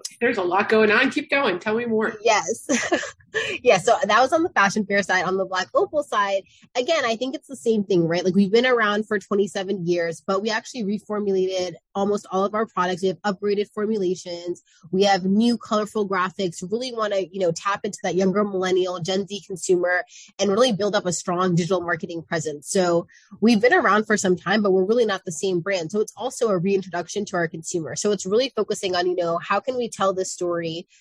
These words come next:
Speaker 2: to these consumers and make them feel like, "Wow, this is a new brand and not the same brand that I've seen on shelves for the past, you know, tw-, twenty-seven years."
Speaker 1: Right. And that's definitely the challenge when you have that history, but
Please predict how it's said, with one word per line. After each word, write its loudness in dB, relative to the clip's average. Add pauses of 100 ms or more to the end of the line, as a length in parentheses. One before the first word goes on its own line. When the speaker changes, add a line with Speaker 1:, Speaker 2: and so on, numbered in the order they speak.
(140)
Speaker 2:
to 0
these 0
consumers 2
and 2
make 2
them -4
feel -2
like, -2
"Wow, 0
this -10
is -10
a -2
new -4
brand 0
and -6
not -4
the -12
same 0
brand -2
that -6
I've -8
seen 0
on -4
shelves -4
for -4
the -4
past, -4
you 2
know, 0
tw-, -4 (120)
twenty-seven 0
years." -14 (880)
Speaker 1:
Right. 4
And 2
that's 0
definitely 0
the 0
challenge -4
when -2
you 0
have -4
that -4
history, 0
but -2